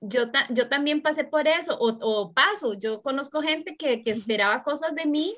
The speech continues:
desde, desde niña, o, o que esperaba cosas de mí porque estaba en la iglesia, y entonces ahora me ven como una madre así, ¿verdad? Súper de, como súper alejada de la iglesia, y súper, piensan como que uno ya no, no tiene esta conexión con Dios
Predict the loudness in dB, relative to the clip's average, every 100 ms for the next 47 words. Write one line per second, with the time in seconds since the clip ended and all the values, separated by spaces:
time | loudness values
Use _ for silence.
0 | -6 -2 0 0 -2 -2 -2 -4 -2 -2
1 | -2 -2 -2 -2 0 0 0 0 0 -2
2 | -10 _ _ -4 0 0 2 2 2 2
3 | -4 -6 -4 -4 -4 -4 -4 -4 -2 -2
4 | -2 -2 2 4 2 0 -2 0 0 -2
5 | -2 0 0 0 0 0 -2 -2 -2 -2
6 | -2 -2 0 0 0 0 0 0 -2 0
7 | 2 2 0 -2 -2 0 0 2 2 0
8 | -4 -4 -2 -2 -2 0 2 2 0 0
9 | 0 2 0 4 4 4 0 -6 -10 -6
10 | -4 -4 -6 _ -20 -20 _ _ -2 0
11 | 2 0 0 0 2 2 4 2 0 -2
12 | -2 -2 -2 -2 -2 -4 -4 -2 -2 -4
13 | -6 -4 -4 -4 -8 -6 -6 -4 -4 -4
14 | -6